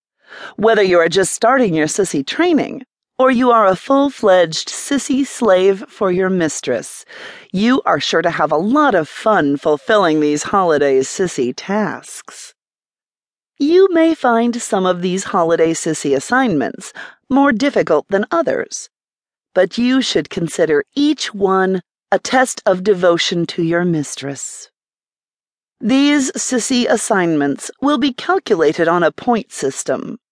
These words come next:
Each holiday task will be worth four points based on your performance as a proper sissy slave.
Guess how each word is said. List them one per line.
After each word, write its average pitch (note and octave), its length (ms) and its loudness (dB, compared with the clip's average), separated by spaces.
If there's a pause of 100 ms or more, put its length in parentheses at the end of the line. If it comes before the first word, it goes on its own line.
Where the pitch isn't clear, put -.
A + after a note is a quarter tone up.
(680)
Each D#3+ 300 -2
holiday G#3 500 2
task C4+ 640 -2
will A#3 160 0
be B3 120 0
worth F#3 300 2
four A#3+ 400 2
points - 580 -4 (300)
based A#3+ 400 0
on E3 160 2
your D3+ 140 4
performance D#3 840 -2
as E3+ 160 2
a D3+ 80 2
proper G#3 480 -2
sissy C#3+ 420 -6
slave. - 760 -6